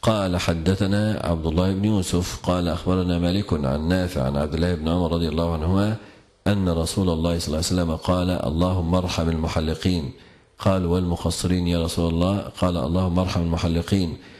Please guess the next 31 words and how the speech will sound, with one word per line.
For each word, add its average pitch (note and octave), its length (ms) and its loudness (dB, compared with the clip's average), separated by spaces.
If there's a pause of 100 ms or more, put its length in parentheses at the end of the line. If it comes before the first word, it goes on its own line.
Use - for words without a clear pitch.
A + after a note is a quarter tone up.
(220)
قال: F#2+ 220 2
"والمقصرين F2 840 0
يا E2+ 120 2
رسول E2+ 260 0
الله؟" F2+ 200 2
قال: E2+ 380 0
"والمقصرين." D#2+ 840 -2 (560)
وقال F2 320 0
ليث: F2+ 300 0
"حدثني E2 560 0
نافع، G2+ 520 0 (720)
آه، D#2+ 640 -2 (100)
قال: G2+ 440 0
رحم F#2 380 2
الله F2+ 420 0
المحلقين." E2 880 0 (920)
آه، D2+ 1500 -4
فيبدو F#2 760 0
أن، F2 160 0
أن E2 400 0
نافع F#2 280 2
بالإيه؟ E2+ 380 0
بنفس F#2 480 0
السند F2+ 400 0
المتصل E2+ 560 -2
يعني D2 260 -2
عن D2 180 -2
عبد C#2+ 180 -4
الله E2+ 200 0
بن D2+ 120 -4
عمر D#2 340 -2